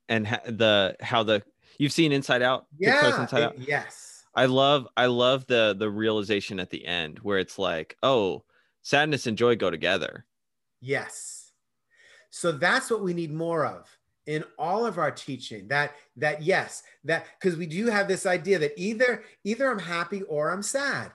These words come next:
Speaker 2: right? It's like I said before, yeah, I have bad days, but they're not bad. They're just, it is,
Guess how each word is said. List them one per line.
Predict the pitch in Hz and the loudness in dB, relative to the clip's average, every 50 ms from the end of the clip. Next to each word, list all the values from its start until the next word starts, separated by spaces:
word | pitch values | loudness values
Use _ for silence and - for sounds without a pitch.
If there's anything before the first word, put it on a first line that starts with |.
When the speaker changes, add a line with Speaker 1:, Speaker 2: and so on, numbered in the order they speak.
| _ _ _ - | _ _ _ -4
Speaker 2:
right? | - 196 | 0 0
It's | 214 214 | 0 0
like | 226 220 214 | -2 -2 -2
I | 220 220 | -2 -2
said | 214 226 226 214 | 0 0 0 0
before, | - 220 220 - - 277 262 226 196 | -2 -6 -8 -4 0 2 4 4 4
yeah, | 185 190 180 - - _ | 4 2 0 -4 -14 _
I | - 214 226 | -8 -4 -2
have | 233 247 269 285 311 302 240 | 0 0 2 2 0 0 0
bad | 240 220 208 180 160 143 | 0 2 2 2 2 2
days, | 175 170 160 143 123 110 92 - - _ _ _ _ _ _ _ _ _ _ _ _ _ _ _ _ _ _ | 0 0 0 0 -2 -4 -8 -12 -18 _ _ _ _ _ _ _ _ _ _ _ _ _ _ _ _ _ _
but | - 233 294 294 | 2 2 4 4
they're | 311 311 320 | 4 2 0
not | 330 339 339 330 339 | 2 0 -2 0 2
bad. | 403 392 392 370 330 226 151 127 120 - - _ _ _ _ _ _ _ | 4 4 6 6 6 4 4 0 -4 -8 -16 _ _ _ _ _ _ _
They're | - 214 294 320 320 | -10 -6 -6 -4 -2
just, | 349 359 359 381 359 359 - _ _ _ _ _ _ _ - - - - _ _ | 0 0 0 0 -2 -4 -10 _ _ _ _ _ _ _ -20 -20 -20 -20 _ _
it | - 226 254 254 | -8 -6 -6 -4
is, | 269 285 294 262 - | -2 0 0 0 0